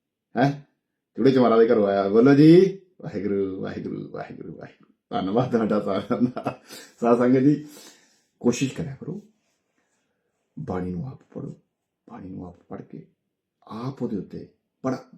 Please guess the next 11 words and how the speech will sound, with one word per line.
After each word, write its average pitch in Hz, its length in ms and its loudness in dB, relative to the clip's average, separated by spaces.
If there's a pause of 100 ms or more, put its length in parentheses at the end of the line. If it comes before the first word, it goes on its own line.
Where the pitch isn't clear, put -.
(140)
ਫਿਰ 160 200 0
ਮੈਂ 143 80 2
ਕਹਿ 101 140 -4
ਰਿਹਾ 131 120 -2
ਸ਼ਬਦ 98 320 -8
ਦੇ 113 80 -10
ਵਿੱਚ, - 320 -10 (1040)
"ਪੰਜ 135 360 2
ਵਾਰੀ 95 440 -6 (180)
ਮੈਂ 104 340 -6
ਆਇਆ 82 280 -18